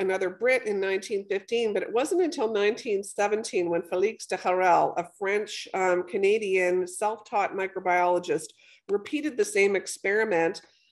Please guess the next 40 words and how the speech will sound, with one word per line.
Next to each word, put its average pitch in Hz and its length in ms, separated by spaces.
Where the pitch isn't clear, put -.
but 202 180
he 254 200
took 254 260
it 214 80
a 208 60
step - 360
further. 175 300
He 240 160
said, 208 400
"Whatever 233 560
is 196 340
smaller 208 540
than 180 160
a 175 180
bacteria 185 600
that, 165 120
um, 170 200
and, 160 220
and 180 200
preys 233 360
upon 175 420
bacteria 165 720
must 220 180
be 190 120
a 175 180
parasite 208 420
of 170 80
bacteria. 170 600
I 202 360
am 180 220
hypothesizing 190 1120
that 175 120
it's 165 180
a 175 100
virus. 185 500
I'm 175 200
gonna 180 240
use 208 140
this 180 280
to 196 100